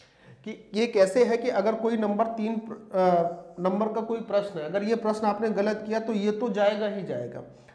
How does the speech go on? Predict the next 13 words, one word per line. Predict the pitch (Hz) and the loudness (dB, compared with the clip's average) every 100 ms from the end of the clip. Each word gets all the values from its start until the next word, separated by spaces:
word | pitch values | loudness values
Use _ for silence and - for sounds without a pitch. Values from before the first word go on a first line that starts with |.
| - - _ | -20 -20 _
साथ | - 196 247 254 | 4 8 8 6
में | 262 | 2
इसका | 254 - 269 | 2 2 2
वन | 196 226 240 | 4 2 2
थर्ड | 240 240 | 4 4
और | 233 214 226 226 | 4 8 8 8
जाएगा, | 214 220 | 4 4
यानी | 233 226 240 214 | 0 0 -4 -2
एक | 220 220 | -2 -2
नंबर | 214 208 220 | -2 0 2
और | 190 185 180 | 2 2 0
चला | 147 135 | -4 -6
जाएगा। | 127 - | -8 -10